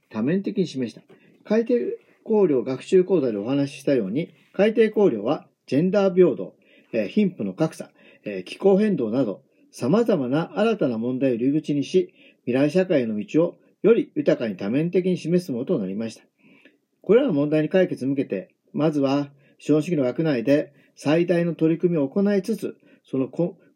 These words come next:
根本的解決の展望は社会主義にこそあることを大いに語ろうではありませんか。海底綱領によって未来社会のイメージをよりつかみやすく、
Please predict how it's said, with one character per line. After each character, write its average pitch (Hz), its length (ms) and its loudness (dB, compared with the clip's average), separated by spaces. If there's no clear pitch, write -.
根 196 220 2
本 214 160 0
的 185 240 -2
解 190 200 4
決 120 200 -4
の 110 80 -4
展 123 240 -2
望 117 100 -2
は 147 260 -2
社 - 140 -8
会 175 240 2
主 185 60 -6
義 226 100 -4
に 175 80 -2
こ 190 120 -4
そ 180 120 -2
あ 175 60 0
る 170 160 -4
こ 143 140 -4
と 131 140 -2
を 185 280 2
大 170 220 4
い 135 40 -2
に 120 60 -4
語 107 180 -8
ろ 196 160 4
う 185 40 0
で - 60 -2
は 117 40 -2
あ - 40 -2
り 110 60 -4
ま 107 100 -4
せ - 120 -4
ん 98 100 -4
か。 90 180 -12
海 185 260 2
底 208 160 2
綱 208 220 2
領 127 140 0
に 104 80 -6
よ 95 80 -6
っ - 20 -16
て - 340 -2
未 107 160 -6
来 170 160 2
社 208 160 -2
会 147 140 0
の 117 60 -2
イ 113 40 -4
メ 107 120 -4
ー - 20 -6
ジ 95 80 -6
を 123 60 0
よ 214 40 4
り - 180 0
つ - 140 -20
か 135 100 0
み 135 140 0
や 127 80 -2
す - 80 -18
く、 - 600 -4